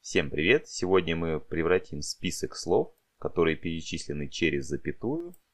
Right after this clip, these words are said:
в столбец. Для этого нам необходимо зайти на вкладку "Главное", перейти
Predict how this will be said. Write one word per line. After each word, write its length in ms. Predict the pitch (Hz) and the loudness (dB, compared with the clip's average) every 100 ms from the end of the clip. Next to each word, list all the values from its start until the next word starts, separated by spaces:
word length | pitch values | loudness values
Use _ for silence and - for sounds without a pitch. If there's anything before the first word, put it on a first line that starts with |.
| _ | _
в 280 | - 101 139 | -8 -4 -4
столбец. 680 | - - 107 104 73 69 - | -4 4 4 4 -2 -4 -8
Для 200 | - 76 | -4 2
этого 480 | 85 76 - 67 65 - | 4 4 0 -6 -8 -2
нам 240 | 95 82 | 2 2
необходимо 580 | 78 71 - 87 90 73 | 0 -2 0 0 0 -4
зайти 320 | 80 78 - | 0 0 0
на 140 | 71 73 | -4 -4
вкладку 420 | - 76 - - | -2 -4 -4 -10
"Главное", 640 | 92 101 76 73 85 147 - _ _ _ _ | 0 4 4 2 -4 -6 -12 _ _ _ _
перейти 760 | 98 98 98 95 - 80 73 | -2 0 -2 -4 -4 -4 -4